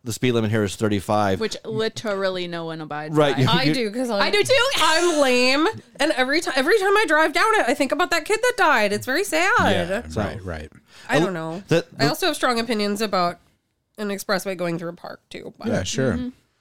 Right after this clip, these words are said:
Speaker 1: So
Speaker 3: I, I also like to just piss people off who refuse to follow the rules, so I like to go,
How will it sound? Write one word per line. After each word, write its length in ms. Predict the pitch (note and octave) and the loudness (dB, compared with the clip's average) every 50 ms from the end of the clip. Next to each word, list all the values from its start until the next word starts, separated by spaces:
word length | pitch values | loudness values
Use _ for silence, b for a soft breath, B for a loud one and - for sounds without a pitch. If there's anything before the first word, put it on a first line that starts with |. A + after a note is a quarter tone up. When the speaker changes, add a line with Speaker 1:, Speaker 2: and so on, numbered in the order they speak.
| _ _ _ _ - | _ _ _ _ -2
Speaker 1:
So 80 | A#3 | 0
Speaker 3:
I, 220 | A#3+ A#3+ B3+ B3 - | 0 0 0 -2 -4
I 180 | - - A3+ A3+ | -2 -2 0 0
also 320 | A3+ A3 A#3+ - A#3 G#3+ G#3 | 0 -2 -2 -4 -6 -6 -4
like 200 | G#3 G3+ G3 - | -4 -6 -6 -8
to 100 | - F#3+ | -10 -10
just 220 | - F3+ - - | -10 -10 -10 -10
piss 200 | - F3+ F3+ - | -10 -10 -10 -10
people 280 | - F#3+ F3 - F3 E3 | -12 -12 -12 -10 -8 -6
off 240 | E3 E3+ E3+ F3 - | -6 -6 -6 -6 -8
who 100 | - F3+ | -10 -10
refuse 380 | F3 F#3 F3 - F3+ F#3 - - | -10 -10 -12 -12 -12 -12 -10 -10
to 80 | - F#3 | -12 -10
follow 320 | - F#3 F3+ F3+ F3+ F3 | -8 -8 -6 -6 -6 -6
the 120 | E3+ F3 F3 | -8 -8 -8
rules, 280 | F3+ F#3 F3 - F3+ | -8 -8 -8 -8 -10
so 160 | - - F3+ F3 | -8 -8 -6 -6
I 140 | E3+ F3 | -6 -6
like 200 | F3 F3 - - | -6 -6 -8 -10
to 100 | - - | -12 -12
go, 200 | - - - G3 | -12 -10 -10 -12